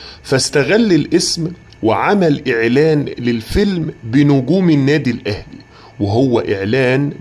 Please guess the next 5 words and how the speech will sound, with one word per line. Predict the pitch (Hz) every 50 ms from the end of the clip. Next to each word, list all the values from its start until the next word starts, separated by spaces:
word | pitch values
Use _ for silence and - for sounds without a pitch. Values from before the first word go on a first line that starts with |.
| 110
بدليل، | 107 113 107 110 117 113 117 135 156 151 139 139 147 147 - - - - - - - -
وهقول | - 120 110 123 139 - - 180 208 196 185 185
لكم | 208 208 - 208 202 196 185 - - 165
الدليل | 143 123 113 123 131 127 147 165 170 151 127
دلوقتي | 135 123 113 107 107 - 95 - -